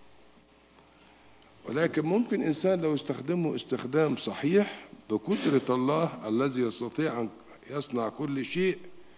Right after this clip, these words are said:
يبقى ده خير وبركة ليه ولأسرته ولكنيسته ولمجتمعه ولبلده وللفقراء والمساكين وكل المحتاجين. والنجاح المشروعات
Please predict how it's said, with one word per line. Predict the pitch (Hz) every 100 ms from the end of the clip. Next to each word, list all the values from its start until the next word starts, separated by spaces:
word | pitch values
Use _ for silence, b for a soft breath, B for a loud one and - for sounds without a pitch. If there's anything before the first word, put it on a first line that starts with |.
| B B B -
يبقى | - 143 - 147
ده | 139
خير | 131 175 202 156
وبركة | 135 127 156 143 - 131
ليه | 123 131 165 156 127
ولأسرته | 123 123 120 113 - 143 143 139 131 110
ولكنيسته | 113 113 113 139 143 -
ولمجتمعه | 135 120 113 110 104 - 147 147 139 127
ولبلده | 110 110 107 113 147 139 123 131 123 B B B B B -
وللفقراء | 110 117 113 151 160 131 123
والمساكين | 120 120 117 107 107 - 143 131
وكل | 117 - 139 120
المحتاجين. | 107 110 - - 98 98 107 82 - - - - - - - - - - B B B B B B -
والنجاح | 151 151 151 143 160 147
المشروعات | 151 139 135 - 135 120 147 151 147